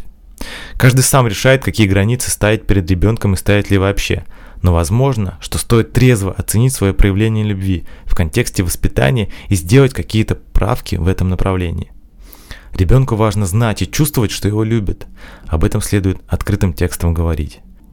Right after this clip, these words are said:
Обнять, приласкать и сказать: "Мой малыш, я так люблю тебя". Особенно после каких-либо конфликтных ситуаций, споров, выплесков эмоций. Обнять, сказать. Ваше раздражение или гнев не должны сковывать ваше сердце,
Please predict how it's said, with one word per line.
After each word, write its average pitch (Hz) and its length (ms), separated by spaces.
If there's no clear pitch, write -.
Обнять, 98 480
приласкать - 580
и - 40
сказать: 98 460
"Мой 107 140
малыш, 92 440
я 95 120
так 135 260
люблю 80 300
тебя". - 320
Особенно 101 560
после - 260
каких-либо 95 480
конфликтных 98 480
ситуаций, 87 540
споров, 107 500
выплесков - 460
эмоций. 87 460
Обнять, 87 500
сказать. 80 560
Ваше 107 260
раздражение 104 640
или 95 160
гнев 113 340
не 98 80
должны 87 380
сковывать 107 520
ваше 95 220
сердце, - 480